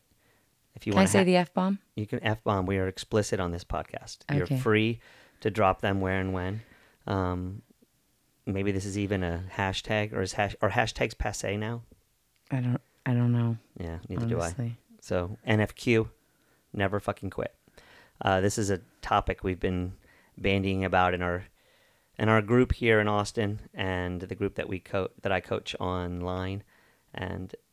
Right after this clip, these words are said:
Speaker 1: we've been going back and forth with the summer and people having challenging workouts, challenging races, and we just thought there's been a lot of dialogue between the folks in our group, and we thought we'd come at you with this topic. And we've got some insights and some thoughts. But before we get to it,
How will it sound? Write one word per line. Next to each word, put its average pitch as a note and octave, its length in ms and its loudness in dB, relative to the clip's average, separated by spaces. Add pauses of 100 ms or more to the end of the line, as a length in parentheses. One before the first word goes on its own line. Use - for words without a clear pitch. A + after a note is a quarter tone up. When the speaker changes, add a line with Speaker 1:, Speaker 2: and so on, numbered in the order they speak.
(680)
Speaker 1:
we've G2 200 -4
been F#2+ 200 0
going F#2 180 0
back F#2 180 -4
and F#2 80 -12
forth G2+ 220 0
with F#2+ 140 -4
the - 80 -8
summer F#2+ 360 0
and F2+ 280 -4 (320)
people F#2+ 220 -4
having F#2+ 240 -6
challenging F#2+ 540 -4 (400)
workouts, D3 440 4
challenging A#2 380 2
races, C3+ 340 2
and A2+ 80 0
we G#2+ 80 0
just A2+ 200 -4
thought G2+ 280 4 (480)
there's G#2+ 120 -10
been G2+ 140 -2
a G2+ 80 2
lot G2+ 180 6
of G2 100 -2
dialogue F#2 580 2
between F2+ 580 -6 (220)
the - 80 -10
folks G2 320 -4
in F2+ 40 -6
our E2+ 80 -6
group, E2+ 240 -6
and E2 80 -4
we E2 80 -8
thought - 220 -8
we'd - 140 -12
come - 160 -12
at - 180 -14
you - 80 -10
with - 160 -10 (540)
this - 120 -10
topic. - 480 -8
And F2+ 300 -6
we've F2 100 -8
got E2+ 200 -8
some F2 260 -12 (100)
insights G#2+ 440 -6
and G2+ 40 -10
some F#2 140 -8
thoughts. - 320 -4
But - 160 -6
before B2+ 240 2
we D#3 140 2
get B2+ 160 0
to C#3+ 120 0
it, C3+ 140 0